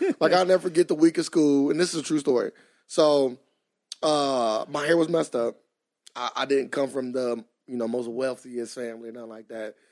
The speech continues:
Speaker 2: So I, I couldn't get my hair cut.
Speaker 1: Uh-huh.
Speaker 2: Uh, so my next door neighbor, you know, he said he can cut hair. He was an older guy. He's like, "I can cut hair. I know, know what I'm doing." Da, da, da.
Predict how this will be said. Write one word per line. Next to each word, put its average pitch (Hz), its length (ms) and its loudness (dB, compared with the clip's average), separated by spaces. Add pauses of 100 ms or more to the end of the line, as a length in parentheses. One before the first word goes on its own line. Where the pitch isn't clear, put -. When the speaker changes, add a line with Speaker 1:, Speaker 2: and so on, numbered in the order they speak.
(180)
Speaker 2:
So 147 240 2
I, 139 180 2
I 131 40 -8
couldn't 170 240 -2
get 156 100 0
my 147 80 2
hair 196 160 6
cut. - 280 -4 (840)
Speaker 1:
Uh-huh. 127 200 -4 (580)
Speaker 2:
Uh, 120 640 2 (280)
so 139 340 4
my 139 260 -2
next 143 180 -2
door 135 160 2
neighbor, 147 540 4 (260)
you 139 140 -14
know, 123 120 -4
he 135 100 -2
said 139 180 0
he 131 60 0
can 120 120 -18
cut 147 160 0
hair. 156 160 4
He 131 80 2
was 127 80 0
an 120 60 0
older 123 260 2
guy. 123 280 -4
He's 147 80 -2
like, 143 100 0
"I 185 40 0
can - 80 -8
cut 151 180 0
hair. 151 180 2
I 160 40 2
know, 160 200 2
know 143 240 -2
what 139 100 2
I'm 131 60 -4
doing." 135 120 2
Da, 139 180 2
da, 143 160 0
da. - 60 -16